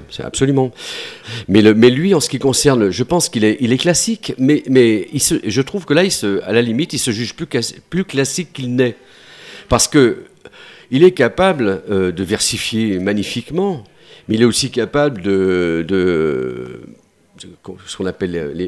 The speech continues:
les vers de Mirliton, de faire des vers de Mirliton, mais c'est-à-dire des, ça rime plus ou moins. Là, en chanson, on pratique ça tout le temps, on va dire.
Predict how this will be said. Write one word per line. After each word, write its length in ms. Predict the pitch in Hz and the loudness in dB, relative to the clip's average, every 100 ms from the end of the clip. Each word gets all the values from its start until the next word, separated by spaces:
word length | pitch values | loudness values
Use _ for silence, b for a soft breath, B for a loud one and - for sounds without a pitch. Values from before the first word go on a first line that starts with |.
| 82 | -8
les 160 | 85 90 | -8 -2
vers 180 | 104 | -2
de 60 | 95 | -2
Mirliton, 560 | 101 113 113 - 175 127 | -4 -4 -8 -6 -4 -4
de 80 | |
faire 160 | - 98 | -6 -6
des 100 | 92 | -6
vers 140 | 95 | -6
de 80 | 95 | -6
Mirliton, 460 | 95 110 117 160 147 | -8 -10 -10 -10 -6
mais 180 | 104 - B B B | -6 -8 B B B
c'est-à-dire 260 | - 95 98 87 | -12 -4 -4 -2
des, 140 | 87 | -4
ça 240 | - 76 80 | -6 -6 -8
rime 360 | 85 104 90 78 - | -6 -4 -6 -10 -12
plus 280 | 92 95 123 | -6 -4 -2
ou 20 | |
moins. 140 | 151 113 | -2 -2
Là, 80 | 104 | -4
en 40 | 95 | -2
chanson, 300 | 90 - 135 | -4 -2 -2
on 80 | |
pratique 340 | - 76 85 - | -2 -6 -8 -6
ça 120 | 104 | -6
tout 120 | - | -6
le 60 | 117 | -8
temps, 240 | 165 147 | -2 -2
on 80 | 92 | -2
va 60 | 82 | -4
dire. 200 | 78 | -8